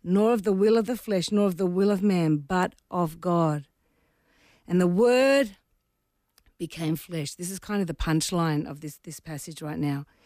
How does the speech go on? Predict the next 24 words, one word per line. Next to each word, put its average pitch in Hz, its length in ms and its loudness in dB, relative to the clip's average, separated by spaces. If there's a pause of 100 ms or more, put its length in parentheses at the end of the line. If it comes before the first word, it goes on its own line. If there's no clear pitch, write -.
(300)
"And 165 140 0
the 160 80 2
word 208 580 2 (400)
became 165 380 -4
flesh." 151 360 -4
The 160 140 -2
word 208 480 2
of 180 220 -8
the 185 80 -6
Father 180 440 -4
himself 170 720 -4 (480)
was 175 180 -6 (100)
poured 247 380 2
into 220 460 0
the 170 120 -8
frame 208 640 0
and 170 140 -2
the 156 60 -2
form 240 500 0
of 185 140 -2
flesh, 190 420 -2
a - 80 -12
human 196 420 0
being. 165 400 0